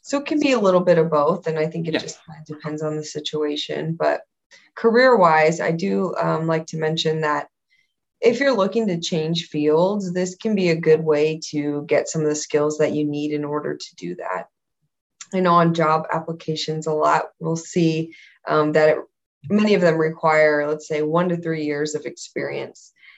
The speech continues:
Speaker 2: Hmm.
Speaker 1: And it's kind of hard to get that experience, right, if no one, um, kinda gives you a shot. And so a good way to do that is through community involvement. You know, you can get some of those skills and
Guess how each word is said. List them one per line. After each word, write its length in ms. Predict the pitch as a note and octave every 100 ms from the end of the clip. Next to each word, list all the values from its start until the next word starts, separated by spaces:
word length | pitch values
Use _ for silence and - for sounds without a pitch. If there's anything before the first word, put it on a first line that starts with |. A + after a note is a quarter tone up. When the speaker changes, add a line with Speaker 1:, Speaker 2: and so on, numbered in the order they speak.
| _
Speaker 2:
Hmm. 80 | -
Speaker 1:
And 480 | E3 D#3+ D#3 D#3+ - -
it's 160 | E3
kind 200 | - B3
of 80 | A#3+
hard 260 | F#3+ F#3 F#3+
to 80 | E3+
get 300 | E3 E3+ E3+
that 160 | D#3
experience, 800 | D3+ - - D3+ D3+ D3+ D#3+ E3
right, 300 | E3 D#3 E3
if 200 | D#3+ D3+ D3+ E3
no 240 | D#3 D3
one, 320 | D3+ D3 D3+ - -
um, 400 | D3+ D3 C#3+ D#3+ -
kinda 180 | E3+ D#3
gives 240 | E3 E3
you 120 | D#3+
a 40 | D#3
shot. 460 | - E3 D#3+ -
And 120 | F3
so 420 | E3+ E3+ D#3 E3 - - _
a 60 | F#3
good 180 | F#3 G#3+
way 180 | G3 F3
to 120 | F3
do 200 | E3+ D#3+
that 280 | E3 F3 F#3
is 200 | E3 -
through 560 | - D#3 D3+ D3+ D#3+ D#3 _ _ _ _
community 420 | E3 D3+ D3+ E3+
involvement. 600 | F#3+ F#3+ A3 G#3+ C#3 -
You 100 | -
know, 140 | E3 D3+
you 160 | E3
can 140 | E3+ E3+
get 200 | D#3+ D#3
some 180 | F3 E3+
of 60 |
those 240 | E3 D3 -
skills 540 | - D3+ D3+ E3+ F3
and 500 | - D#3 D3+ D3 E3